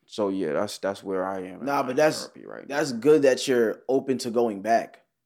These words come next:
Speaker 2: That's
Speaker 1: Yeah.
Speaker 2: really good because some people are like, "I didn't work." You know what I
Speaker 1: Yeah,
Speaker 2: mean?
Speaker 1: yeah.
Speaker 2: And I think that having that type of mentality is how you'll get to, whether it's her or somebody else,
Speaker 1: Right.
Speaker 2: find a therapist. We talked about, it's like dating. You know what I mean?
Speaker 1: Right,
Speaker 2: Like, you
Speaker 1: right.
Speaker 2: gotta, you
Speaker 1: Finding
Speaker 2: gotta find the
Speaker 1: therapists is
Speaker 2: right
Speaker 1: like
Speaker 2: fit.
Speaker 1: dating.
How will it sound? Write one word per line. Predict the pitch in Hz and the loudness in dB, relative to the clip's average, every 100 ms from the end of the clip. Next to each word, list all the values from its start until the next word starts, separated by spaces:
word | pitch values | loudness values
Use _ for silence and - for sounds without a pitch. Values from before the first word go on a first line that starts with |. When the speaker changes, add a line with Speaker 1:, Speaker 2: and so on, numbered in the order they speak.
| - - | -20 -12
Speaker 2:
That's | - 123 | -8 -6
Speaker 1:
Yeah. | 110 | 0
Speaker 2:
really | 135 123 | 0 0
good | 107 104 90 | -2 -2 -4
because | 101 107 117 - | -6 -2 0 2
some | 135 | 0
people | 143 117 117 | 0 2 2
are | |
like, | 101 95 | 2 0
"I | 98 113 | 0 0
didn't | 113 98 | -2 -4
work." | 110 110 90 - - | -2 -2 -4 -10 -10
You | 120 | -4
know | 131 | -2
what | 135 | 0
I | |
Speaker 1:
Yeah, | 151 | 0
Speaker 2:
mean? | 160 170 - | 0 -2 -10
Speaker 1:
yeah. | 98 92 | -6 -2
Speaker 2:
And | 85 | -2
I | 127 | -4
think | 131 147 135 | -2 0 2
that | 131 117 104 | 4 4 4
having | 135 131 | 2 2
that | 123 113 | 2 0
type | 135 | 0
of | 117 | 0
mentality | 117 104 127 135 131 120 107 | 0 -2 4 6 8 4 0
is | 110 | 0
how | 135 123 | 4 4
you'll | 117 123 113 92 _ _ 107 | 4 0 0 -6 _ _ -4
get | 131 131 | -2 -2
to, | - 117 110 92 - | 2 2 2 -2 -4
whether | 107 139 127 | 0 2 2
it's | 117 - | 0 4
her | 147 139 | 6 6
or | |
somebody | 127 131 120 117 127 | 4 2 2 6 8
else, | 131 127 - | 6 6 -2
Speaker 1:
Right. | - 107 98 - | -14 -12 -12 -6
Speaker 2:
find | 131 131 | -2 -2
a | 120 | -2
therapist. | 101 131 120 120 | 2 2 2 -2
We | 110 135 | -4 2
talked | 151 | 4
about, | 127 | 4
it's | 127 123 | 2 4
like | 147 113 | 4 4
dating. | 139 156 95 98 85 | 2 2 0 -6 -4
You | 120 | 0
know | 131 | 2
what | 131 | 2
I | |
mean? | 139 | 0
Speaker 1:
Right, | 131 | 0
Speaker 2:
Like, | 117 101 | 0 0
you | |
Speaker 1:
right. | 123 | 2
Speaker 2:
gotta, | 127 117 107 | 2 2 -2
you | - _ - | -6 _ -2
Speaker 1:
Finding | 139 | 2
Speaker 2:
gotta | 123 | 2
find | 113 120 127 | 2 0 2
the | |
Speaker 1:
therapists | |
is | 120 | 2
Speaker 2:
right | 113 | 2
Speaker 1:
like | 110 | 0
Speaker 2:
fit. | 127 | -2
Speaker 1:
dating. | 123 110 | -2 -4